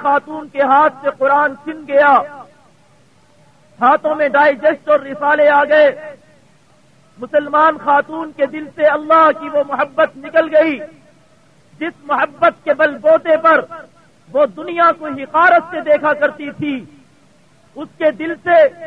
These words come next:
وہ شرم و حیا نکال لیا گیا۔ جو اس کا زیور تھا، اس کا پردہ اس سے چھین لیا گیا۔ گھروں میں گانے بجنے لگے،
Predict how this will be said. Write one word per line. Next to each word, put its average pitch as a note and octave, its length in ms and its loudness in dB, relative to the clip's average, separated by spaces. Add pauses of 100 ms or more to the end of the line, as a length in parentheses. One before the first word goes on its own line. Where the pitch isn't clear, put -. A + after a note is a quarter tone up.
(460)
وہ C#4+ 120 2 (120)
شرم E4 240 0
و D#4 120 0
حیا D4+ 360 2
نکال E4 440 0
لیا D#4+ 260 0
گیا۔ D#4 360 2 (680)
جو D4 200 2
اس E4+ 80 -8 (120)
کا D#4+ 120 2 (120)
زیور E4+ 320 2
تھا، C#4+ 400 0 (580)
اس C#4+ 140 -16 (100)
کا E4 140 4
پردہ E4 420 2
اس D#4+ 220 2 (100)
سے D4+ 140 0 (160)
چھین E4+ 220 -6
لیا D4+ 280 -4
گیا۔ C#4+ 360 2 (920)
گھروں E4 260 2
میں D#4+ 240 0
گانے E4 300 0
بجنے D#4+ 400 -4
لگے، D4+ 360 4